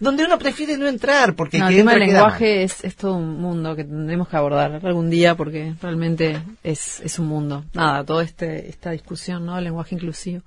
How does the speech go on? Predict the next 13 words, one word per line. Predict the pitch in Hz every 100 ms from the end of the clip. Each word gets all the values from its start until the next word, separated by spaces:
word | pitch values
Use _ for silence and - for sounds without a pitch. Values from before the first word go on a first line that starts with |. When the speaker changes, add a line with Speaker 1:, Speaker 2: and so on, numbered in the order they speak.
| -
Speaker 1:
Sí, | - 147 - -
claro | 139 113
que | 87
es | 92
un | 90
mundo, | 87 82 82 -
en | 110
donde | 101 98 104
hay, | 113 110
uno | 117 110
ve | 107 104
flagrancias | 98 95 107 110 101 101 90 - -
enormes | 110 101 104 113 110 101 107 113 -